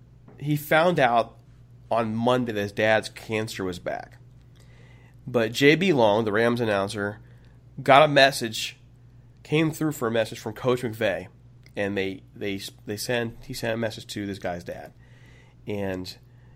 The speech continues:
uh, if you get a chance on, on Twitter, follow the guy. I looked, his name is at J underscore O H, capital, underscore N A H, and take a look at this video.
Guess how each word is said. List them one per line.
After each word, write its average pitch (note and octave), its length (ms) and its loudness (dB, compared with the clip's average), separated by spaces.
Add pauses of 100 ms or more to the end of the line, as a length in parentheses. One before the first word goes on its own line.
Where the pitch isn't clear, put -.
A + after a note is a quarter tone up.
(680)
uh, G#2 140 2
if A2 100 -6
you C3+ 60 -6
get D#3 140 4
a D#3 40 4
chance D3 380 0
on, B2 280 0
on A2+ 160 -2
Twitter, A2 260 -4
follow A#2+ 340 0
the B2+ 60 -4
guy. A#2 280 2
I A2 60 2
looked, G#2 360 -8
his A2 160 -8
name A2 120 -2
is G#2 220 -6
at A#2 440 0
J A2+ 300 -2
underscore A2 560 -6
O A#2+ 280 2
H, A2 280 -2
capital, G2 460 -4 (380)
underscore A2+ 500 -4
N A2+ 220 -4
A G#2 100 -2 (140)
H, - 240 -10 (380)
and A2 180 -6
take D#3+ 280 -2
a B2 60 -2
look A#2 200 -4
at - 80 -20
this G#2+ 180 -8
video. G#2 560 -4